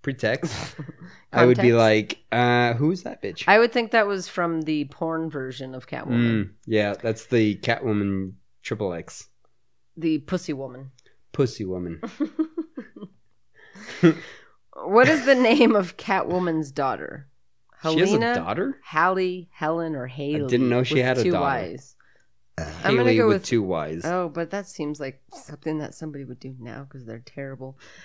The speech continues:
Speaker 2: How did
Speaker 1: I don't know.
Speaker 2: Catwoman become Catwoman?
Speaker 1: She got
Speaker 2: Fell
Speaker 1: licked.
Speaker 2: off of a building into a truck of kitty litter. Fell off a building and cats bit her. Fell
Speaker 1: That
Speaker 2: off a
Speaker 1: one.
Speaker 2: building into a cat food factory.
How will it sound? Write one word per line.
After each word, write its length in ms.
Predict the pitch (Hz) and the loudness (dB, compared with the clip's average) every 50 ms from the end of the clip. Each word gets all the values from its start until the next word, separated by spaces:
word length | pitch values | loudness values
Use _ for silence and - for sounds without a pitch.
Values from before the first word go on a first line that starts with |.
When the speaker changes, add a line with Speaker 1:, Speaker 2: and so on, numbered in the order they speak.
| - - _ | -20 -14 _
Speaker 2:
How 160 | - 240 269 | 4 4 4
did 160 | 285 302 233 - | 4 2 0 0
Speaker 1:
I 180 | 262 233 202 180 | 4 4 4 6
don't 40 | |
know. 60 | 214 214 | 4 2
Speaker 2:
Catwoman 360 | 208 202 196 190 190 190 170 | 2 2 0 -2 -2 -2 -4
become 380 | 180 170 - - 254 269 254 | -4 -6 -4 -6 -6 -6 -6
Catwoman? 560 | - - - - - - 110 101 - - 127 - - - _ _ _ - | -6 -8 -10 -10 -10 -12 -14 -14 -14 -16 -18 -20 -20 -20 _ _ _ -4
Speaker 1:
She 160 | - 135 135 | 0 4 6
got 100 | 139 131 | 8 8
Speaker 2:
Fell 160 | 202 214 233 | 8 10 10
Speaker 1:
licked. 140 | 190 143 143 | 12 12 12
Speaker 2:
off 180 | 254 262 - - | 10 8 4 -4
of 120 | 240 226 | -6 -4
a 100 | 247 247 | -4 -4
building 440 | 196 180 175 165 170 160 175 165 139 | -2 0 0 0 2 0 0 -2 -2
into 180 | 156 165 151 147 | -2 -2 -2 -4
a 40 | 147 | -4
truck 280 | - - 170 156 - | -4 -6 -6 -6 -6
of 140 | 127 - - | -10 -14 -14
kitty 320 | - - - 202 185 143 - | -14 -12 -10 -6 -6 -6 -6
litter. 440 | 85 78 76 - 90 131 180 185 - _ - _ _ _ | -8 -10 -10 -10 -10 -10 -12 -12 -16 _ -20 _ _ _
Fell 220 | _ - 180 165 160 | _ -4 -2 0 0
off 120 | 156 - | -2 -4
a 40 | 160 | -6
building 400 | 139 151 143 143 127 143 139 135 | -6 -4 -4 -4 -4 -4 -6 -6
and 120 | 123 135 | -6 -8
cats 300 | 135 - 156 - - - | -8 -8 -10 -10 -10 -12
bit 260 | 139 131 180 202 214 165 | -14 -8 -6 -6 -6 -6
her. 360 | 131 110 60 - - 165 - _ _ _ _ _ _ _ | -8 -10 -10 -10 -12 -14 -16 _ _ _ _ _ _ _
Fell 160 | - 233 240 | -4 -2 -2
Speaker 1:
That 80 | 254 196 | 0 -2
Speaker 2:
off 40 | 277 | -2
a 20 | |
Speaker 1:
one. 60 | 240 208 | 0 2
Speaker 2:
building 360 | 214 208 196 185 190 185 151 | 2 2 2 0 0 -2 -2
into 200 | 175 180 170 160 | -2 -2 -2 -4
a 40 | 160 | -4
cat 280 | 160 - 175 - - - | -4 -6 -8 -8 -8 -10
food 220 | - 220 226 - | -12 -12 -12 -10
factory. 600 | - - - - - - - 120 120 131 151 156 | -8 -8 -8 -8 -10 -12 -14 -12 -12 -12 -14 -16